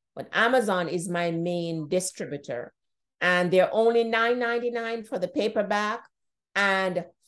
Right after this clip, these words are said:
four ninety-nine for the ebook. Peanuts to spend on your health. I am on all social media platform. My name is Marva Riley,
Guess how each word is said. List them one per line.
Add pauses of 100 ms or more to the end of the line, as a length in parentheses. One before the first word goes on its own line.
four
ninety-nine (120)
for (200)
the (160)
ebook. (320)
Peanuts
to
spend
on (400)
your (260)
health. (600)
I
am
on (160)
all
social
media (340)
platform.
My
name
is
Marva (300)
Riley,